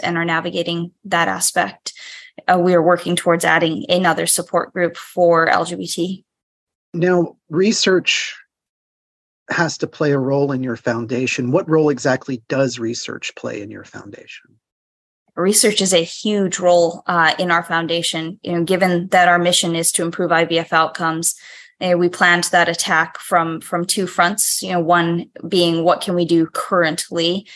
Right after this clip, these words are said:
Speaker 1: to improve outcomes today, and that's more on the patient education side. But two, what can we do to improve future outcomes,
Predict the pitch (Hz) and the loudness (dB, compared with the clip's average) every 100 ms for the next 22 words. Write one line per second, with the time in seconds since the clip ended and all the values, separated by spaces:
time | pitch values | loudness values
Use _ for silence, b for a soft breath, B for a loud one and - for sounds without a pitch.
0 | B B - 185 165 180 175 - 175 170 | B B -2 -2 0 2 2 2 0 0
1 | - 180 160 160 156 165 160 - - 160 | 0 2 2 2 2 0 0 -2 -4 0
2 | 165 160 - 170 180 170 160 151 - 165 | 0 2 0 -2 -4 -4 -4 -6 -4 -4
3 | 165 165 165 160 160 165 B B B B | -2 0 2 4 2 0 B B B B
4 | 160 - - 196 180 165 165 - 196 175 | 0 0 -2 0 0 0 0 -2 -4 -4
5 | 165 165 165 165 170 170 165 - 190 190 | -2 -2 -2 -4 -4 -6 -6 -2 -2 0
6 | 160 156 - 180 160 160 | 2 2 2 0 0 2